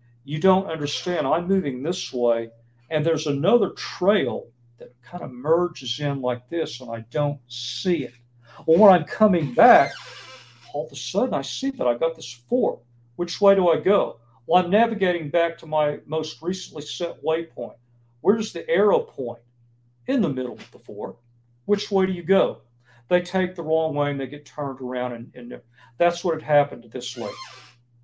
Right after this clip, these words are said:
And so she was telling me about the, you know, "Well, the G P S, they, uh, I'm trying to get back to Valley." "Ma'am, I'm taking you back to Valley View." And I, as I talked to her,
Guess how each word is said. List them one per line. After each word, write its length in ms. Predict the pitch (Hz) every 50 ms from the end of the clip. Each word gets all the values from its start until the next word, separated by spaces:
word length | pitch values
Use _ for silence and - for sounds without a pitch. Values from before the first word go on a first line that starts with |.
| _ _ _ _ _ _ _ _ _ -
And 120 | 151 139
so 360 | - - 165 143 127 - - - _ _ - _ _ _
she 160 | - - 180
was 120 | 170 165 -
telling 420 | - - 190 190 196 202 202 196
me 60 | 185 175
about 400 | 151 147 160 156 151 156 151 -
the, 60 | 143
you 60 | 131
know, 200 | 131 127 123 - _ _ _ _ _ -
"Well, 180 | 226 247 254
the 100 | 247 247
G 260 | 196 - - 254 269 247
P 220 | 262 - 247 262
S, 220 | 277 269 247 -
they, 160 | - 240 233 240
uh, 80 | 247
I'm 380 | 254 254 254 254 247 240 233 220
trying 300 | 214 - 247 254 254 240
to 60 | 240
get 160 | 254 240 196
back 220 | 196 233 220 220 -
to 60 | 226
Valley." 300 | - 233 - 170 160 135 131
"Ma'am, 300 | 147 160 175 190 185 175
I'm 140 | 170 165
taking 340 | - - - 196 196 196 - -
you 80 | 135
back 260 | 120 139 143 165 - -
to 60 | -
Valley 340 | 120 151 160 170 165 151 120
View." 200 | - 117 113 - _ _ _ _ _ _ _ _ _ _ _ _ _ _ _ _ _ _ _ _
And 340 | 160 156 147 143 139 - -
I, 120 | 143 147
as 280 | 165 165 170 143 139 -
I 140 | 127 127
talked 540 | 127 - - - - 175 143 117 - - -
to 140 | - 151 135
her, 240 | 123 120 131 147